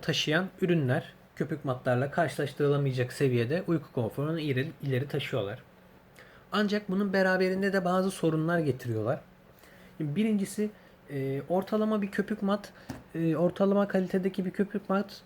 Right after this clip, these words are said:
üç yüz ile üç yüz elli, üç yüz altmış gram, e, ayarındayken, e, şişme yataklar ise, e, hani ortalama fiyatlı, ortalama kaliteli şişme matlar ise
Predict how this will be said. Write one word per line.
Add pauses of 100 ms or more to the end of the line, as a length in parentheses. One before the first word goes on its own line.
(160)
üç
yüz (260)
ile (160)
üç
yüz
elli,
üç
yüz
altmış
gram, (640)
e, (1600)
ayarındayken, (1200)
e,
şişme
yataklar
ise, (760)
e, (1200)
hani
ortalama
fiyatlı,
ortalama
kaliteli (800)
şişme
matlar
ise